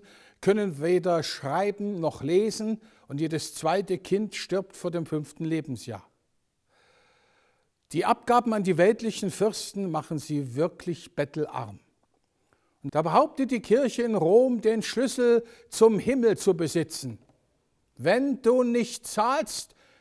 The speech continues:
kommt deine Seele ins Fegefeuer oder gleich in die Hölle.“ Die so erpressten Ablassgelder durch den Mönch Johann Tetzel werden aber für weltliche Zwecke verbraucht.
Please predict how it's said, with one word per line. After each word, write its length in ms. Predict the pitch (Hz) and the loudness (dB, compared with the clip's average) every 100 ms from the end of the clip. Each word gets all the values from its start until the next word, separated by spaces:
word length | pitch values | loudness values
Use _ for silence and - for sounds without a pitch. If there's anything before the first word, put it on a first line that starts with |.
| _ | _
kommt 220 | - 180 190 | -2 0 4
deine 280 | 202 202 | 4 2
Seele 360 | 151 185 240 233 | 4 4 6 6
ins 200 | 220 208 | 6 4
Fegefeuer 920 | - 254 254 233 - 208 226 226 220 185 | -2 0 2 2 2 2 2 4 2 2
oder 240 | 196 196 | 2 2
gleich 480 | - 208 247 196 - | 2 2 2 0 -2
in 160 | 190 | -4
die 180 | 165 165 | -2 0
Hölle.“ 340 | 151 160 120 - _ _ _ _ _ _ _ _ _ _ _ _ _ | 2 2 0 -4 _ _ _ _ _ _ _ _ _ _ _ _ _
Die 100 | 143 | -2
so 180 | 147 220 | 4 6
erpressten 640 | 269 202 - 196 - - 180 | 6 4 -2 -4 -4 -6 -6
Ablassgelder 920 | 208 208 202 185 - 170 175 175 170 | -4 -2 -2 -2 -2 2 2 2 0
durch 260 | 143 131 | -2 -4
den 260 | 139 131 131 | -4 -2 -2
Mönch 600 | 156 180 - - - - | -2 -4 -8 -14 -16 -6
Johann 440 | 147 160 156 151 | -4 -2 -4 -4
Tetzel 500 | 160 185 - 190 196 185 - _ _ _ _ | -4 -4 -4 -2 -2 -2 -16 _ _ _ _
werden 260 | 143 175 202 | 0 0 0
aber 180 | 185 196 | -2 0
für 240 | 202 185 | 2 4
weltliche 480 | 233 202 160 139 127 | 2 2 -2 -4 -6
Zwecke 340 | - 135 120 | -4 -4 -4
verbraucht. 720 | - 131 117 127 - - - | -6 -6 -2 -2 -4 -10 -20